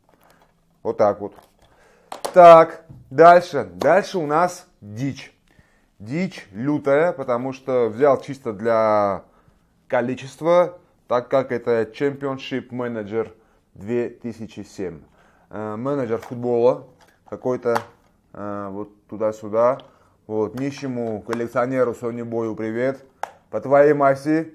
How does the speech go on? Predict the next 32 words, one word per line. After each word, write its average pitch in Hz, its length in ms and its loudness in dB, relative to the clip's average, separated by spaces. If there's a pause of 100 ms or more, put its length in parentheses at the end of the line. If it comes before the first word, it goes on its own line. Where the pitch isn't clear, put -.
(220)
Пасота, 135 680 0 (160)
вот, 120 320 -4
смотри. 120 500 -6 (100)
<laughs> 135 100 -16
Не 165 380 -4
забываю, 151 580 0
вот 135 140 -10
говорю, 120 440 0
вот 123 200 -10
второй 139 300 6
ролик 147 300 4
к - 20 -20
тебе 131 200 -2
обращаюсь. 113 600 -4
<laughs> 117 60 -16 (1200)
Вот, 101 240 -4
ну 147 80 -4
это 185 200 -4
так, 160 280 4
чисто - 280 -10
вот, 95 180 -10 (960)
чисто - 260 -18
чтобы 104 220 -8
было. 98 320 -8 (1500)
Так, 139 320 2 (160)
дальше 175 440 0
у 160 60 -4
нас 160 240 0
гамик, 160 360 2
ребята, 139 720 0
эм, 117 920 -8
из 113 380 -8